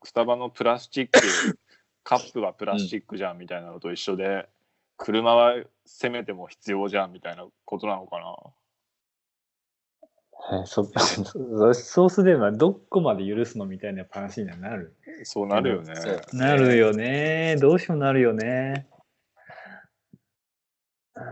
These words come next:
Speaker 2: ちなみになんかその、海の、その何？魚がいなくなると温暖化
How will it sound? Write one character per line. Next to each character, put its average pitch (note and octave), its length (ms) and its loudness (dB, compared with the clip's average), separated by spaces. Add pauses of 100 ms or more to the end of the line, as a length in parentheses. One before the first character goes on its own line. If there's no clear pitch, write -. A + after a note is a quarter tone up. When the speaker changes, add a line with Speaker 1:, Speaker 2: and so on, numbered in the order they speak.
(160)
Speaker 2:
ち B2+ 120 -4
な D#3 120 2
み D#3+ 120 0
に D#3+ 140 0
な D#3 100 4
ん C#3+ 60 -2
か A#2 100 -4
そ G#2+ 120 -8
の、 F#2+ 280 -4
海 F3 480 2
の、 F2 460 -6
そ G2+ 100 -8
の F2+ 80 -8
何？ F2 320 -10 (380)
魚 C3+ 420 2
が C3+ 120 4
い C#3 100 0
な C#3 100 0
く C#3 100 -2
な C#3 140 0
る A#2+ 80 -2
と F2+ 180 -10
温 F#2+ 200 -8
暖 F#2+ 240 -6
化 G2 280 -4